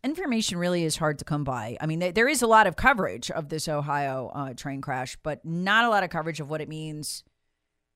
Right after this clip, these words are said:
um, and the distance it means. There's also, by the way, a, uh, train crash in Enoree, South Carolina. There's three of them now, uh, not just the Ohio one. So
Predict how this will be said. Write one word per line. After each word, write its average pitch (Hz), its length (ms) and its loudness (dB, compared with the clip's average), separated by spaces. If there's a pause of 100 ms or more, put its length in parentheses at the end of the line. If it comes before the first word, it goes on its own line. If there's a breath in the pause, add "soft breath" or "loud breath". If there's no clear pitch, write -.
(140)
um, 139 360 -2
and 160 120 0
the 156 40 2
distance 180 520 0
it 156 160 -4
means. 175 200 -2 (200 loud breath)
There's 247 160 4
also, 330 240 8
by 277 140 4
the 240 60 2
way, 220 240 2
a, 190 400 0
uh, 165 220 2
train 190 300 -6
crash 175 340 -2
in 160 100 -8
Enoree, 170 320 -4
South 196 340 -2
Carolina. 123 320 -8
There's 127 160 -10
three 220 240 -4
of - 140 -6
them 120 140 -10
now, - 260 -16 (1400)
uh, 156 200 -8
not 175 220 -4
just - 220 -10
the 165 140 -8
Ohio 147 380 -4
one. 101 320 -16
So 131 300 -12